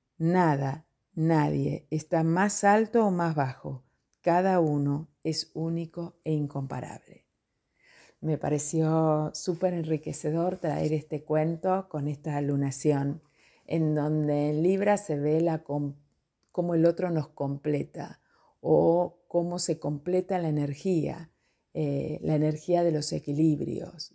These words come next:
de los opuestos, encontrar la arma-, la armonía. Y a veces estamos continuamente comparándonos con otros y no podemos encontrar la armonía en nuestro propio centro. Así que te invito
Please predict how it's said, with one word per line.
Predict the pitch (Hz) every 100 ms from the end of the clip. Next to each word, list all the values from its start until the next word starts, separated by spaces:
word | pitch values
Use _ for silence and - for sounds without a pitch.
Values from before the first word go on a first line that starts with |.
| _
de | 147
los | 151 151
opuestos, | 151 156 156 139 _ - - - - _ _
encontrar | 160 143 151 147 165
la | 165
arma-, | 165 156 139 143 _
la | 156 143
armonía. | 143 143 143 151 147 127 160 _ _ - -
Y | 175 180
a |
veces | 170 175 170 196 180 175 175
estamos | 160 - 156 151 156 151
continuamente | - 147 147 151 151 156 156 156
comparándonos | - 147 147 143 156 160 156 151 151
con | - 156
otros | 151 - - 143 160 - _ _
y | - 165
no | 160 165
podemos | 175 165 165 165 165
encontrar | 160 156 151 151 151 143 143 - _
la | - 156
armonía | 147 156 151 151 151
en | 151
nuestro | 143 139 - 139
propio | 139 139 143
centro. | 143 - - 160 - 160 - _ - - _
Así | - 139 - 147 143 -
que | 151 139 139 135 135
te | 143
invito | 139 143 156 185 254 359